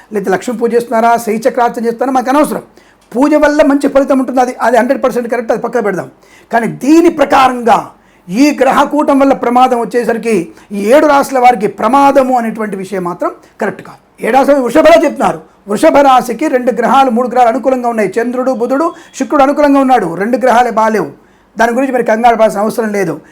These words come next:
రెండవది మిథున రాశికి అని చెప్పారు, మిథున రాశి వారికి కూడా ప్రమాదం ఉందని ఎక్కువ చెప్తున్నారు. మిథున రాశి వారికి ఎక్కువ ప్రమాదం లేదండి. కారణం ఏంటంటే రాశ్యాధిపతి బుధుడు మిత్రక్షేత్రం ఉన్నాడు కాబట్టి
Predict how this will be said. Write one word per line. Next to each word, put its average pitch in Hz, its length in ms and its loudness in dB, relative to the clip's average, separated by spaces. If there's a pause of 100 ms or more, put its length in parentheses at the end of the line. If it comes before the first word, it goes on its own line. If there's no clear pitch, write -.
(120)
రెండవది 240 360 2
మిథున 277 240 0
రాశికి 285 240 2
అని 240 80 -2
చెప్పారు, 170 280 -4 (380)
మిథున 294 240 0
రాశి 302 220 2
వారికి 277 240 0
కూడా 208 300 2 (240)
ప్రమాదం 254 340 2
ఉందని 240 180 -4
ఎక్కువ 220 160 -4
చెప్తున్నారు. 180 520 -8 (220)
మిథున 247 220 0
రాశి 233 180 2
వారికి 208 180 -2
ఎక్కువ 190 160 -8
ప్రమాదం 262 400 2
లేదండి. 269 420 0 (220)
కారణం 294 340 0
ఏంటంటే 226 560 -4 (200)
రాశ్యాధిపతి 269 800 0
బుధుడు 247 280 0
మిత్రక్షేత్రం 240 540 -2
ఉన్నాడు 220 200 -4
కాబట్టి 220 500 -2